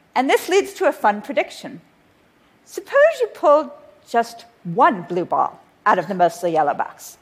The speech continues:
Now, you can't pull three blue balls in a row at random out of a yellow box, but you could randomly sample just one blue ball.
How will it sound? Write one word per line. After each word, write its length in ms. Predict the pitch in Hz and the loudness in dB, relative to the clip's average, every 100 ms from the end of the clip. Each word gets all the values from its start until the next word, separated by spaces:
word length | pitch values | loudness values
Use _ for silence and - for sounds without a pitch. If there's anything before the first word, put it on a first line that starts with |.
| _ _ _ _ _ | _ _ _ _ _
Now, 100 | 277 | 0
you 100 | 370 | 0
can't 260 | 381 466 - | 2 0 2
pull 160 | 330 | 2
three 320 | 247 - 269 | 2 0 -2
blue 180 | 262 233 | 2 2
balls 340 | 196 196 185 190 | 4 4 4 0
in 100 | 185 | -4
a 40 | |
row 280 | 190 277 233 | 2 4 4
at 120 | 185 | 2
random 360 | 180 160 170 170 | 0 -2 0 0
out 80 | |
of 100 | 170 | 0
a 60 | 165 | 0
yellow 240 | 175 175 | 2 2
box, 320 | 165 175 180 - | 4 2 0 -8
but 160 | 226 214 | -10 -8
you 120 | 311 | -12
could 320 | - 370 349 | -8 -6 -4
randomly 480 | 254 277 262 247 220 | -2 -2 -2 -2 -4
sample 340 | 226 208 208 | -4 -4 -4
just 260 | 170 170 - | -2 -4 -6
one 320 | 170 269 359 | -2 -2 -2
blue 180 | 180 175 | -6 -6
ball. 300 | - - | -6 -10